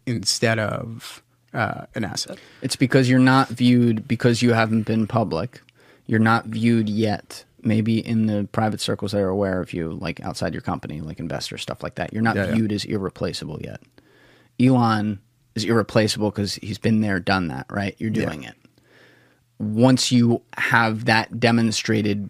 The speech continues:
Speaker 2: brand power and demonstrated ability to get the result, you won't have to think about that as much. You, you can think of it in the context of how much of a distraction do I wanna be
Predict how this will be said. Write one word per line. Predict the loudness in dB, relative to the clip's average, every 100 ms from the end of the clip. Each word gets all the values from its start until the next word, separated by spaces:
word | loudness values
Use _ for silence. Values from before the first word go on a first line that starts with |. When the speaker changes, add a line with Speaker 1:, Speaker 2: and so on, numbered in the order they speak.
| _ -4
Speaker 2:
brand | 0 2 4 2 0
power | -2 -2 -4 -4 -2
and | 0 0 -2 2
demonstrated | 4 4 0 0 0 2 -2
ability | -2 0 0 -2
to | -4 -6
get | -4 -4 -4
the | -6
result, | -4 -4 0 0 -2 _ _ _ _ _ _ _ _ _ _ _ _ _ -4
you | 0 2
won't | 2
have | 0 0
to | -2
think | -2 0
about | 2 2 2
that | 0 -4
as | -2
much. | -2 -2 -4
You, | -6 -8
you | -12 -8
can | 0 2 2
think | -2 -2
of |
it | -4
in | -4
the | -4
context | -4 -6 -4 -6 -6
of |
how | -4
much | -2 -2 -6
of |
a | -8
distraction | -6 -2 -2 -2 -6
do | -2 -2
I |
wanna | -2 -4 -4
be | -4 -6 -10